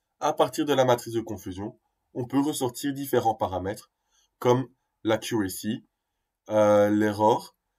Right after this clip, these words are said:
la, le recall, la specificity, la précision, le F one score et le F beta, par exemple.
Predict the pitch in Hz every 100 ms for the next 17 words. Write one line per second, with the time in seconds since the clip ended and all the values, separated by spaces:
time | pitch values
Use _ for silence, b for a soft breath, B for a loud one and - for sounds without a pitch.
0 | _ _ 107 107 104 104 107 110 110 107
1 | 117 135 135 - - 110 107 110 107 98
2 | - 123 120 113 104 98 87 104 120 _
3 | _ _ _ _ 107 110 107 104 107 95
4 | - 101 110 117 104 98 92 87 82 101
5 | 107 _ _ _ _ _ - 110 98 90
6 | - _